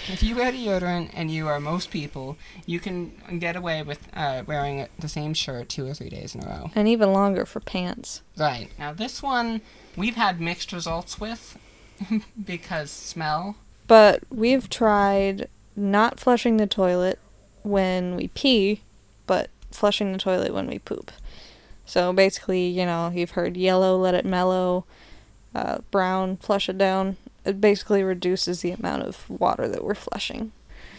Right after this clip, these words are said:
Speaker 1: Use an on-demand water heater. Water heaters have a storage, like, space for water. This is a big bi-, uh, bin type barrel thing,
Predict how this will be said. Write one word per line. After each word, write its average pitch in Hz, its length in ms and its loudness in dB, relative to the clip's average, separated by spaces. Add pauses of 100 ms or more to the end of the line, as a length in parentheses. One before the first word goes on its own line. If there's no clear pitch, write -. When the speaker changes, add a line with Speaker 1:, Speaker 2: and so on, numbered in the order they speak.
(680)
Speaker 1:
Use 269 420 0
an 202 100 -4
on-demand 175 1000 0
water 143 280 -2
heater. - 360 -12 (240)
Water 190 280 10
heaters 208 520 4 (200)
have 160 200 2
a 151 200 0
storage, 160 760 4 (380)
like, 143 200 -4
space 135 480 -4
for 147 360 2
water. 131 480 0 (400)
This 156 220 -6
is 151 140 -12
a 196 80 -8 (120)
big 185 280 0 (320)
bi-, 175 220 0
uh, 147 220 4
bin 151 340 2
type 139 280 -4 (100)
barrel 139 360 2
thing, 135 420 -4